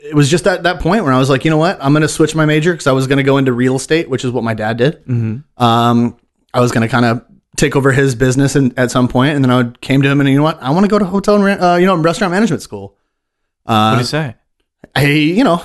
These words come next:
Speaker 1: <laughs> he wasn't too happy in the beginning.
Speaker 2: <laughs> I was, yeah, I was wondering if it was a little contentious, but
Speaker 1: The restaurant, uh, the restaurant business is not one of the most, um,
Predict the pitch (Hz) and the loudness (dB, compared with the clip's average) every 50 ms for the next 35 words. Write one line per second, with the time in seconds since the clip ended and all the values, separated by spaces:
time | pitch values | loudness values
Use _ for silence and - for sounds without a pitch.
0 | - - _ - - - 254 208 156 190 - 165 151 156 165 160 196 180 156 131 | -10 -20 _ -18 -12 -4 -2 0 2 2 2 2 2 2 2 2 2 2 2 0
1 | 135 - 160 151 156 147 156 - - 143 147 160 170 185 196 196 196 - - 247 | 0 -2 -2 -2 -2 -2 0 -2 -2 -2 -2 -2 -2 -2 -2 -2 -4 -4 -6 -4
2 | 254 202 - 190 208 202 190 196 214 185 196 196 185 175 165 151 147 151 151 143 | -4 -2 0 2 0 0 0 -2 -2 0 0 0 0 0 0 0 0 0 0 0
3 | 127 123 120 131 127 123 - 139 113 - - 135 127 117 - 117 110 107 - - | 0 0 2 2 0 0 -2 -4 -6 -2 -4 -4 -4 -2 0 0 0 0 -2 -4
4 | 113 104 - - - _ - 151 156 160 165 160 - 170 165 160 147 - 165 151 | -6 -6 -6 -10 -14 _ 0 2 2 2 2 2 0 0 0 0 0 0 2 2
5 | 151 151 151 151 165 160 - 175 156 147 143 156 151 151 156 151 151 143 135 151 | 4 2 4 2 2 0 0 0 0 2 2 0 0 0 0 0 0 -2 0 2
6 | 151 147 139 139 143 143 143 139 139 143 143 139 135 135 - - - 143 127 131 | 0 0 0 0 0 0 0 0 0 2 2 2 0 0 -2 -4 0 2 2 4
7 | 127 127 123 127 127 123 123 | 2 2 0 0 -2 -6 -8